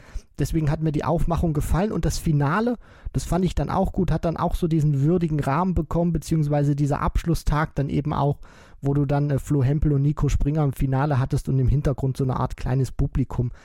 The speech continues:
was dem Ganzen noch mal so einen etwas größeren Rahmen gibt. Klar waren die jetzt nicht dazu da, um, äh, Remi Demi zu machen, aber du hast den Raum dahinter ein bisschen gefüllt. Du wusstest auch, da sind welche da, auch fürs T-V-Bild ganz attraktiv.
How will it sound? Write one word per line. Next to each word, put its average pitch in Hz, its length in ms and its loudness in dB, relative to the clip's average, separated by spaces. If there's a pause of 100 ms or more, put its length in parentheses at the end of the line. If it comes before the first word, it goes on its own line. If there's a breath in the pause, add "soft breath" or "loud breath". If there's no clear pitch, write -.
(160 loud breath)
was - 180 -2
dem 135 140 0
Ganzen 131 440 -2
noch 131 200 0
mal 127 500 2
so 123 160 0
einen 127 280 -2
etwas 123 360 -2
größeren 135 460 0
Rahmen 131 420 0
gibt. 117 220 -4
Klar 127 480 0
waren 131 320 -2
die 123 100 0
jetzt 123 240 -2
nicht 131 160 -2
dazu 120 420 0
da, 131 320 0 (280 loud breath)
um, 123 280 0
äh, - 100 -2
Remi 135 380 0
Demi 147 320 2
zu - 140 -2
machen, 131 340 -2
aber 208 280 -2
du 190 140 2
hast 180 240 -2
den 165 160 2
Raum 147 400 0
dahinter 170 380 0
ein 151 80 -2
bisschen 151 280 -2
gefüllt. 202 480 0
Du 143 140 -2
wusstest 165 420 0
auch, 156 220 -2 (240 loud breath)
da 139 100 0
sind 143 220 0
welche 143 240 0
da, 180 240 0
auch - 160 -2
fürs - 240 -2
T-V-Bild 165 600 0
ganz 147 220 -2
attraktiv. 143 580 -4